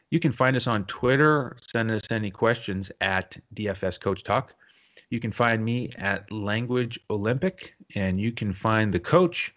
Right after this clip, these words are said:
resting up on Twitter at J O E S A R V A D I.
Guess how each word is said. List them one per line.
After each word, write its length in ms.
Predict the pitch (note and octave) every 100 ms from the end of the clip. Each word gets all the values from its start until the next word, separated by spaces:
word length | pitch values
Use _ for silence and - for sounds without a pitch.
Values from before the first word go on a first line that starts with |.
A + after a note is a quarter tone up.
| _ - _
resting 360 | A#2 A2+ A2 A2+
up 180 | B2 G#2
on 220 | G2+ G2
Twitter 380 | - B2+ C3+ -
at 260 | F#2+ D2+ _
J 300 | G2+ A2 A2+
O 140 | G#2 G#2
E 180 | G2+ -
S 220 | G2 -
A 140 | F#2+
R 260 | F2+ E2+ -
V 280 | F#2 F#2+ F#2
A 180 | F2 E2+
D 220 | E2 F2
I. 260 | F2+ F2 F#2